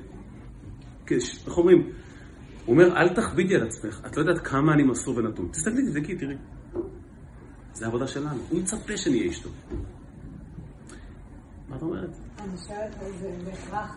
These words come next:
Speaker 2: צריך את המצוות כדי לשמוח?
Speaker 1: כן, כי
Speaker 2: אז
Speaker 1: המצ-,
Speaker 2: למה אני צריכה את המצוות?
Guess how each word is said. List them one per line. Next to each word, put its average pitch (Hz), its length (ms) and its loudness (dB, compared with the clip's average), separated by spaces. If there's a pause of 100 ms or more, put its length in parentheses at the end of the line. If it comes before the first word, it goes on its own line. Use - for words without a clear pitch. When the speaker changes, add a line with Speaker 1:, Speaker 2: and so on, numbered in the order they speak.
Speaker 2:
צריך 202 160 -10
את - 100 -14
המצוות 190 600 -10
כדי 180 120 -10
לשמוח? - 1040 -12
Speaker 1:
כן, 123 240 6 (100)
כי 120 120 4
Speaker 2:
אז 113 60 4
Speaker 1:
המצ-, 113 260 0
Speaker 2:
למה 208 160 -4
אני 220 80 -8
צריכה - 160 -8
את 220 220 -8
המצוות? 202 300 -10